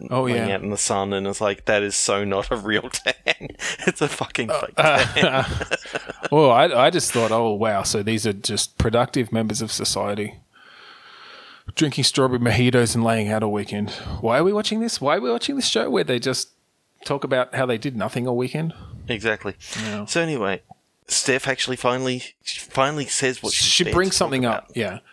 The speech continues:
Speaker 1: So, well, from what I heard, some guy called Dag had asked her to dinner.
Speaker 2: <laughs>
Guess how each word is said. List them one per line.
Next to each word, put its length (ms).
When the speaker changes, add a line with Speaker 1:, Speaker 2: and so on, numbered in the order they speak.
Speaker 1:
So, 280
well, 140
from 200
what 140
I 180
heard, 460
some 340
guy 180
called 280
Dag 480
had 140
asked 240
her 60
to 100
dinner. 420
Speaker 2:
<laughs> 100